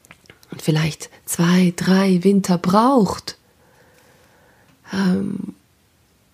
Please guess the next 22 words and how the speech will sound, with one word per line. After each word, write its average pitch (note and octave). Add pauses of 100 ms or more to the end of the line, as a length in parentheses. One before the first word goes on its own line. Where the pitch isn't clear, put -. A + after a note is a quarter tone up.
(360)
sogenannten F#3+
Misserfolg F#3+
bedingt, G3+
damit D#3
sich -
der -
Erfolg G3
einstellen D#3
kann. E3 (1300)
Und E3+
dann F3+
ist F3+
das F#3
aber F#3
nicht F#3+
ein F3+ (320)
kurzweiliger E3+
Erfolg, D#3+
es F3+
ist -
nicht G3+
eine F#3+